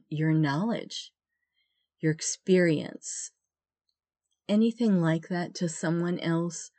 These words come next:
is a way of centering you and taking you out of yourself and reminding yourself that things will get better, that even if things are bad, there is hope.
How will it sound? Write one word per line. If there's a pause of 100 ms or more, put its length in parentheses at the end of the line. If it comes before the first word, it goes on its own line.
(320)
is
a
way
of
centering
you
and
taking
you
out
of
yourself (680)
and
reminding
yourself
that (840)
things
will
get
better, (720)
that
even
if
things
are
bad, (2250)
there
is
hope.